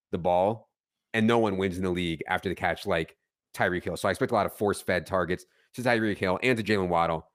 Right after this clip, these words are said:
and that's gonna be the offense, like Evan said. You know, short passes to these guys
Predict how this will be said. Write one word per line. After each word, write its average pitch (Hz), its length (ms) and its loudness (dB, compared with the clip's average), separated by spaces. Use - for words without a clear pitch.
and 104 120 -2
that's 101 160 0
gonna 98 100 -2
be 90 80 -2
the 87 100 0
offense, 85 360 -2
like 87 180 0
Evan 82 200 -2
said. 76 300 -6
You 85 60 -10
know, 82 140 -4
short 101 260 -2
passes 90 360 -2
to 92 60 -10
these 82 180 -8
guys 85 280 0